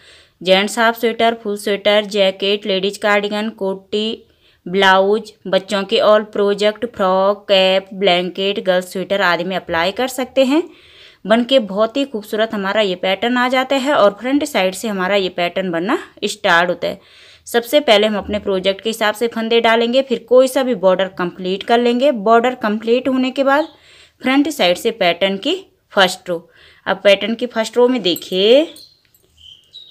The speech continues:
पहला फंदा उतार लेंगे। ये पहला फंदा उतार लेना है, धागा अपनी साइड करेंगे ऐसे। ये देखिए,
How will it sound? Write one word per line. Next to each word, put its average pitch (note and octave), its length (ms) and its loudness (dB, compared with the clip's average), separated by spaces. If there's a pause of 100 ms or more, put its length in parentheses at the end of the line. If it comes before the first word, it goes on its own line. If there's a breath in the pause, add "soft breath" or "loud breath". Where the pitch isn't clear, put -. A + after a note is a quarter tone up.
(380)
पहला F#3+ 300 2
फंदा F#3+ 380 -2 (680)
उतार D3+ 400 -2
लेंगे। D#3 260 -10 (600)
ये F#3 100 -2
पहला F#3 300 4
फंदा B3 280 0
उतार B3+ 300 2
लेना C4 220 0
है, C#4+ 260 -2 (1000)
धागा F#3+ 340 -2
अपनी G#3+ 320 -2
साइड B3+ 340 0
करेंगे C4 400 2 (480)
ऐसे। F#3+ 320 0 (840)
ये G3 100 -2
देखिए, F3+ 420 -4